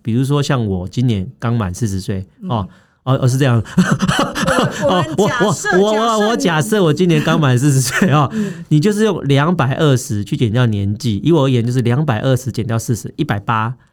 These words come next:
Speaker 1: 好，一百八你再乘上零点七，所以答案就是一百二十六。
Speaker 2: 嗯。
Speaker 1: 好，一百二十六下大概就是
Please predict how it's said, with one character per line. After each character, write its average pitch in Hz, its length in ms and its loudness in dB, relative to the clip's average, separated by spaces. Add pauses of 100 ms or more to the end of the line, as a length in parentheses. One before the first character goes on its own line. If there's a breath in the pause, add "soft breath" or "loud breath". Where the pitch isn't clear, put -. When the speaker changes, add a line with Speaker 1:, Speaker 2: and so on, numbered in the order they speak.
(140 soft breath)
Speaker 1:
好， 107 200 -2
一 190 80 2
百 139 180 0
八 143 220 0
你 110 80 -6
再 160 140 0
乘 - 340 -2
上 120 260 0
零 117 160 0
点 107 180 0
七， 101 480 -4
所 - 140 -4
以 143 40 0 (100)
答 113 100 -4
案 127 120 0
就 127 60 -2
是 - 140 -6
一 104 140 -4
百 - 180 -6
二 - 120 -2
十 131 160 -4
六。 113 260 0 (140)
Speaker 2:
嗯。 180 160 -14
Speaker 1:
好， 117 260 -2 (220 loud breath)
一 220 60 0
百 185 120 -2
二 170 140 0
十 147 60 -2
六 156 120 2
下 139 160 0
大 151 140 -4
概 143 160 0
就 135 140 0
是 135 180 -4